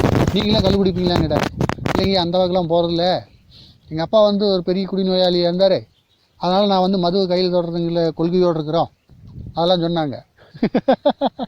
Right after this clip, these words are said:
அப்புறம் என்ன ஆகி போச்சு, ஆ, முடிஞ்சுது. இன்டர்வியூ முடிஞ்சுட்டு,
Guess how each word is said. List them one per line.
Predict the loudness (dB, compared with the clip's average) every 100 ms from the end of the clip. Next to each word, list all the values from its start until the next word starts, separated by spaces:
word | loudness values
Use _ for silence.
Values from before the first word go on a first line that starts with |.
| -14 _ _ -14 -12 -4
அப்புறம் | -2 0
என்ன | 2 2
ஆகி | 2
போச்சு, | 0 -2 -4 -6 -10 _ _ _ _ _ -6
ஆ, | -2 2 2 2 2 0 -2 -4 -6 -6 -8 -12 -12 -2
முடிஞ்சுது. | 2 4 2
இன்டர்வியூ | 0 0 0
முடிஞ்சுட்டு, | 0 -2 -2 0 0